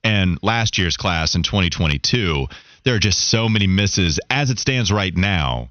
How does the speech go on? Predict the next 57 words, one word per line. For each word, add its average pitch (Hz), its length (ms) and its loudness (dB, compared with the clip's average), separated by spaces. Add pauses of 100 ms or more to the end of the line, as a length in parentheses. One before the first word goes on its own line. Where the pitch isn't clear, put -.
(180)
I 101 100 2
know 120 200 2
this 104 140 0
past 110 300 -2
class 104 280 0
that's 92 120 -2
only 95 180 2
played 92 260 0
five 90 280 0
games, 95 480 0
it's 95 140 -2
hard 101 180 0
to 82 40 -2
say 82 440 0 (360)
either 156 200 0
one 139 100 2
of 107 80 0
these 95 120 0
guys 87 380 0 (100)
is 104 140 2
a 90 120 0
flat-out 113 560 -2
miss 85 500 -2 (100)
because 104 280 0
it's 95 120 -2
so 127 200 0
young 104 260 2
into 87 140 2
their 78 160 0
career. 76 520 -2 (320)
But 123 280 -2 (240)
Matt 143 200 0
Corral's 147 320 0
not 131 140 0
on 117 100 2
the 101 60 2
roster 90 380 0
anymore, 62 400 -2 (200)
and 113 140 2
you 107 60 0
traded 131 340 0
up 110 120 -2
to - 60 -2
go 98 140 0
get 90 180 -2
him 87 140 2
in 76 80 0
the 73 60 -2
third. 60 400 -6 (320)
Brandon 165 400 0
Smith 170 340 0
is 107 140 -2
not 127 240 0
on 117 140 2
this 104 180 0
roster 113 360 0
anymore, 65 480 -2